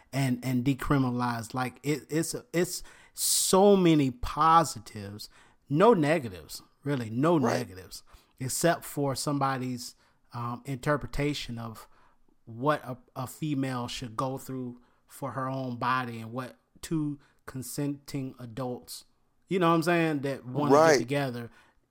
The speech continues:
Speaker 2: Right.
Speaker 1: based on whatever terms they agree to, somebody's, somebody's thoughts on that. And, you know, the whole sex thing is kind of hidden anyway,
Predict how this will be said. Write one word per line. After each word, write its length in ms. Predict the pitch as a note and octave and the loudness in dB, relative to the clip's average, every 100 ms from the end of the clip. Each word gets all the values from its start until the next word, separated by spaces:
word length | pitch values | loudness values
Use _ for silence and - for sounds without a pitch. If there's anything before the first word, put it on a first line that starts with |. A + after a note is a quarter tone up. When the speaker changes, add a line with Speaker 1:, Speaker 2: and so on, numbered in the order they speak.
| _ | _
Speaker 2:
Right. 340 | - G#2+ A2+ A2 | -4 2 4 4
Speaker 1:
based 260 | D#3+ D#3 | 4 2
on 120 | D3+ C#3+ | 0 0
whatever 280 | C#3+ C#3 B2 | 0 0 -4
terms 400 | - C#3+ C3 A#2 | -4 -4 -4 -4
they 140 | B2+ | -6
agree 360 | A#2 C#3 D#3 D3+ | -4 -2 -2 -2
to, 340 | - A#2 A2+ - _ _ _ _ _ _ - | -8 -10 -12 -18 _ _ _ _ _ _ -6
somebody's, 880 | - D#3+ D3 C#3+ C#3 C3 B2 - - _ _ _ _ _ _ _ - _ _ _ _ _ _ _ - _ | 0 2 4 2 0 -4 -6 -12 -16 _ _ _ _ _ _ _ -20 _ _ _ _ _ _ _ -20 _
somebody's 580 | - E3+ D3+ D3 C3+ B2 | 0 2 4 2 0 -6
thoughts 420 | - D3 B2 - | 0 0 0 -4
on 180 | B2+ A2+ | -10 -10
that. 300 | A2 F#2+ - _ _ _ _ | -12 -14 -18 _ _ _ _
And, 100 | C3+ | -2
you 80 | D3+ | 0
know, 160 | D3 C#3 | 2 -2
the 80 | B2 | -2
whole 240 | D3+ C#3+ | 0 -2
sex 380 | - D#3+ D3 - | -2 -4 -4 -6
thing 260 | C#3 C3 | -6 -6
is 140 | B2 B2 | -6 -6
kind 240 | - C3+ | -6 -6
of 120 | A#2 | -8
hidden 360 | - C#3+ B2 A#2 | -4 -4 -2 -4
anyway, 480 | C#3 B2+ A2+ A2 | -4 -4 -8 -12